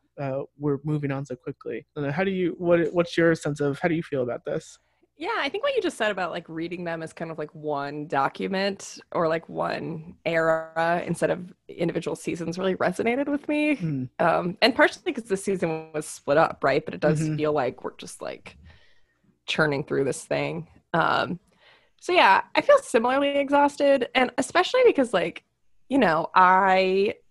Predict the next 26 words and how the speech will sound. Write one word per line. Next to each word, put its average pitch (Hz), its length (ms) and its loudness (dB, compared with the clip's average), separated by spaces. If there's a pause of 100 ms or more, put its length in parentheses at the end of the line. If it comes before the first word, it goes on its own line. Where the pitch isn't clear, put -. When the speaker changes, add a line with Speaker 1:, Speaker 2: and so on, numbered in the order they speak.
(920)
Speaker 2:
hometowns 214 580 2
actually 185 320 0
<laughs> 180 120 2
resonated 208 640 2
with - 180 -2
me 165 240 2
despite 185 520 2
my 180 200 4
better 180 340 0
judgment. 220 720 2 (120)
Speaker 1:
<laughs> 233 40 6 (1300)
Speaker 2:
And 262 720 4 (440)
I 359 100 4
don't 403 80 2
know, 196 400 0
like, 208 240 0 (240)
these 262 300 0
two 269 100 -2
episodes 190 480 -2
felt 156 240 -2
like - 380 -6
a 160 80 -4
mess, 156 760 -6 (160)
like, - 280 -4
just - 880 -6 (380)
Speaker 1:
Yeah. 135 320 -2